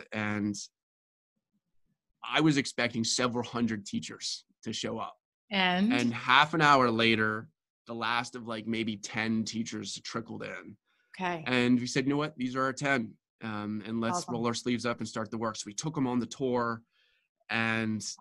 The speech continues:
Speaker 1: they
Speaker 2: Wow.
Speaker 1: fell in love with it, you know? Um, and we were very clear that, uh, this was their building. Our job was to help them realize their dream. And for twelve months,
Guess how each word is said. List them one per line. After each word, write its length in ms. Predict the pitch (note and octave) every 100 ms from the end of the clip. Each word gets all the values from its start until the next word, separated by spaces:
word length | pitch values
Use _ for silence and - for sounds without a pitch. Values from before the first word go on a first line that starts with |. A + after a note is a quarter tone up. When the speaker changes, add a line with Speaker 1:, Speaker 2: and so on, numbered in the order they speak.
| -
Speaker 1:
they 60 | F3+
Speaker 2:
Wow. 60 |
Speaker 1:
fell 260 | - A2+ B2
in 100 | A#2+
love 140 | A#2
with 160 | B2+ G#2
it, 120 | - _ _ -
you 100 | A2
know? 300 | A2 A#2+ C#3 -
Um, 480 | A2+ G#2+ A2 A2 A2 -
and 460 | A2+ A#2 A2+ A2+ G#2 G#2
we 120 | B2+
were 120 | C3+
very 260 | A#2+ C#3 D3+
clear 460 | - D#3 E3 G2+ F#2
that, 380 | A2+ G#2+ G#2+ -
uh, 180 | G#2+ G#2+
this 200 | A2 -
was 140 | C3+ G#2+
their 220 | B2 A#2
building. 400 | A#2 A2+ G2+ - _ _ _ _
Our 180 | A#2 C3
job 280 | B2 C3 B2
was 120 | A#2
to 80 | A#2
help 240 | A2 A#2+ G2+
them 220 | A2+ A2
realize 400 | A2 A2 A2 G2+
their 100 | G#2+
dream. 320 | G#2 G#2+ G#2+
And 140 | G#2
for 80 | G#2
twelve 420 | - B2+ C#3 C#3+
months, 540 | A#2+ A#2 A2 G#2 -